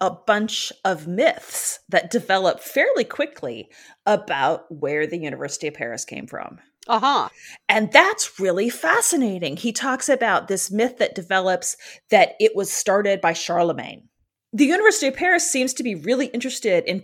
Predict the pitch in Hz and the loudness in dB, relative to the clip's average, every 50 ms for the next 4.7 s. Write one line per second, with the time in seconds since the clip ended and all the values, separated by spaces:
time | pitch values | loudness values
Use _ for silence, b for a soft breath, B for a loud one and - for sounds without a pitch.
0 | - _ - - - 349 - - 370 302 262 226 214 - - - 233 247 - - | -8 _ -4 2 4 4 4 4 2 2 2 2 0 0 0 0 0 0 0 -4
1 | - 262 220 190 - - _ _ - 156 151 - - - 151 139 92 - - - | -4 -4 -4 -6 -8 -12 _ _ 2 2 2 2 -4 -6 -6 -6 -6 -8 -12 -14
2 | - - - - - _ _ _ _ _ - 285 277 294 262 269 262 202 240 - | -12 -12 -12 -12 -14 _ _ _ _ _ 4 4 4 4 4 0 -2 -2 -4 -2
3 | 226 240 208 190 165 202 208 220 220 220 226 226 220 214 208 196 226 185 - - | 0 0 0 2 2 0 4 6 6 6 6 6 4 2 2 2 0 -2 -4 -6
4 | - 175 160 160 190 - - - 392 349 - 123 110 - | -8 -8 -6 -6 -8 -8 -6 -4 -2 -2 -2 -4 -6 -10